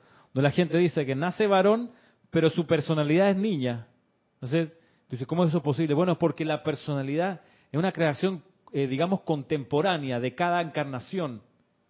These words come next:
y fluctúa con la época donde se vive. Pero la personalidad es una,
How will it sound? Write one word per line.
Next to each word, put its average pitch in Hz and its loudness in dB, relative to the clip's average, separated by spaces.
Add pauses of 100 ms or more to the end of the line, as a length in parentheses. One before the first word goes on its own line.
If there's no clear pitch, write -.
(260)
y 156 -4
fluctúa 180 2
con 180 2
la 180 -2 (1000)
época 185 2
donde 151 2
se 139 -4
vive. 131 -4 (1700)
Pero 165 6
la 139 2
personalidad 151 0
es 165 2
una, 156 -4